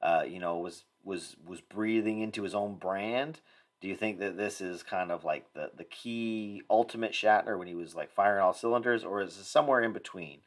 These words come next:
Because, I mean, I just feel like he's great in these beginning scenes, and that, the music helps, but I think that the, the acting has to, to be there as well, and I feel like Shatner is kind of at a level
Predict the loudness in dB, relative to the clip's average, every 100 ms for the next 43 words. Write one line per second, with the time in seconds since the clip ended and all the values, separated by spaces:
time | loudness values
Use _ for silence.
0 | _ -4 2 2 2 -8 -10 -4 -2 -2
1 | 0 4 4 2 -6 -8 -2 0 0 0
2 | -10 -12 -2 2 2 0 -8 -12 -12 -10
3 | -6 -6 -8 -10 -8 -8 -10 -10 -10 -6
4 | -4 0 2 0 6 8 8 4 4 6
5 | 6 0 -20 _ 0 0 2 0 0 0
6 | 2 6 8 8 6 -2 -4 0 0 -2
7 | -6 -4 -4 -8 -6 -4 0 0 -2 0
8 | 8 10 10 8 4 4 4 4 4 6
9 | 6 6 0 -4 -2 2 2 0 4 4
10 | 6 0